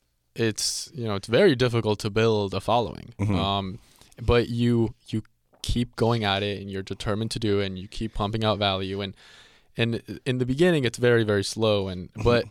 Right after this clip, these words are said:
Speaker 1: you're gonna hit a stage where, where it just runs.
Speaker 2: Yeah.
Speaker 1: And then that's, and that's what, I think that's what most people have a difficulty with is, is keeping on track,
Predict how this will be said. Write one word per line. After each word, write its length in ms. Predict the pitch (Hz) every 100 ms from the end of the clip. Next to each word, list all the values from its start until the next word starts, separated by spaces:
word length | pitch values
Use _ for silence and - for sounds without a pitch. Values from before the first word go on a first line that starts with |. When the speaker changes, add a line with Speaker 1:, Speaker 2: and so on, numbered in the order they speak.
| _
Speaker 1:
you're 200 | 127 151
gonna 140 | 175
hit 100 | 143
a 60 | 123
stage 380 | - 135 127 110
where, 380 | 107 98 92 - _ _
where 180 | 113 110
it 80 | 107
just 200 | - 107
runs. 500 | 101 58 50 - -
Speaker 2:
Yeah. 200 | 104 90
Speaker 1:
And 160 | 104 104
then 160 | 101
that's, 400 | 107 107 - -
and 180 | - 123
that's 200 | 143 -
what, 320 | 147 143 123 -
I 80 | 113
think 180 | 120 113
that's 200 | 113 -
what 120 | 117
most 260 | 107 107 -
people 420 | 110 101 92 - _ _ _ _
have 140 | 104
a 60 | 107
difficulty 500 | 113 - 110 104 107
with 200 | 104 92
is, 240 | 92 98
is 220 | 101 101 -
keeping 480 | - 123 120 107
on 180 | 98 95
track, 480 | 92 92 80 - -